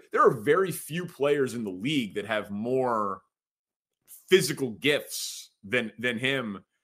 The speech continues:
at the quarterback position. So for him to have those moments, but I, if I was gonna answer my own question,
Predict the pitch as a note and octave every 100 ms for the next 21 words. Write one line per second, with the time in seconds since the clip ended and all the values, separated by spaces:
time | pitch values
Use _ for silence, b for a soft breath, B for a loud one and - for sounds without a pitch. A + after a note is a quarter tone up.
0 | _ - C3 B2+ A2 D#3 E3+ B2 G2 F#2+
1 | G2 F#2+ F#2 F2 - _ - A2 C3+ G#3+
2 | G#3 F#3+ E3+ B2 F#3 E3 - C#3 - b
3 | b C#3 E3 C#3+ D3 G#3+ G#3+ E3+ E3+ D#3
4 | B2+ C#3 D#3 - A#2 A#2 G3 G3+ A3+